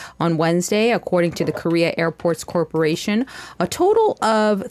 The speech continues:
thirty-one domestic flights were canceled at Jeju International Airport due to the strong winds. And a total of one hundred and sixty-seven flights were canceled in advance by airlines such as Korean Air, Asiana,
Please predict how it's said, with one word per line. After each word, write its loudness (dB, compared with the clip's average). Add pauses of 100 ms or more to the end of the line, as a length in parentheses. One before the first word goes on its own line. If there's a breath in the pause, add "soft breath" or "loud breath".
thirty-one 4
domestic 0
flights 0
were 0
canceled 0
at -2
Jeju 0
International -2
Airport 0 (300 loud breath)
due 2
to -4
the -6
strong -4
winds. 0 (320 loud breath)
And 2
a 0
total 2
of -2
one 2
hundred 0
and -2
sixty-seven 0
flights 0
were 2
canceled 0 (100)
in 0
advance -2
by -2
airlines 2
such -4
as -2 (340 loud breath)
Korean 2
Air, 0
Asiana, 0